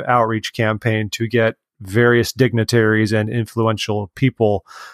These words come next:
uh, to show up for this. Not that they don't show up for other temples,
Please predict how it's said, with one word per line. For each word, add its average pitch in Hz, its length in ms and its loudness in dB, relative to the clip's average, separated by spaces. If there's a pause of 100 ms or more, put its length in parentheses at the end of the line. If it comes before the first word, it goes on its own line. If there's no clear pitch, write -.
(200)
uh, 107 60 -2
to - 140 -10
show 120 300 2
up 104 120 -2
for 110 140 -6
this. 98 220 -6
Not 165 180 4
that 220 80 -4
they 196 80 4
don't 190 180 4
show 175 180 4
up 160 100 0
for 151 160 4
other 139 180 4
temples, 123 460 -2